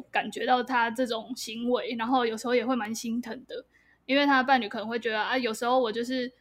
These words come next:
做了一些不合理的事啊，然后你为什么都不生气？然后他就会说，啊，就是反正我家里就是这样啊，所以我就会觉得这种事我忍一忍就好了。那个他的伴侣他就会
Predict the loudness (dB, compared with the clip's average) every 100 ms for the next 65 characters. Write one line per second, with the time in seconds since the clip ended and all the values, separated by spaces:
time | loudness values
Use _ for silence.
0 | 0 4 4 4 2 0 0 -4 -6 -6
1 | -6 -6 -4 0 2 2 2 0 -2 -4
2 | -4 -8 -8 -10 -10 -12 -14 _ _ _
3 | _ _ -4 0 2 4 2 2 0 0
4 | -2 -2 -4 -4 -4 -2 -2 -2 -2 0
5 | 0 -2 -4 -6 -6 -6 -6 -6 -8 -4
6 | 0 0 0 -4 -2 -2 -2 -4 -6 -8
7 | _ -4 -4 -2 -4 -2 -2 -2 -6 -6
8 | -8 -8 -10 -12 -6 0 0 2 4 4
9 | 4 0 -2 -2 2 2 2 -2